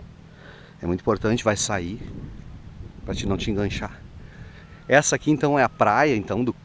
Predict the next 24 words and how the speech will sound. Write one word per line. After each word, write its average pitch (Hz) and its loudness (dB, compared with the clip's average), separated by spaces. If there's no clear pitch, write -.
Camping 175 6
Municipal 131 2
de - -8
Tapes. - -6
Que 143 4
lugar 139 6
lindo, 113 0
pessoal. 104 -6
Olha 104 6
o 180 8
que - -8
que 160 2
é - 8
essa 143 0
areia. 123 0
Olha 95 -2
que 127 -4
areia. 120 -4
Uma 92 -4
areia 110 2
bem 107 0
soltinha, 127 2
bem 120 4
grossa. 117 4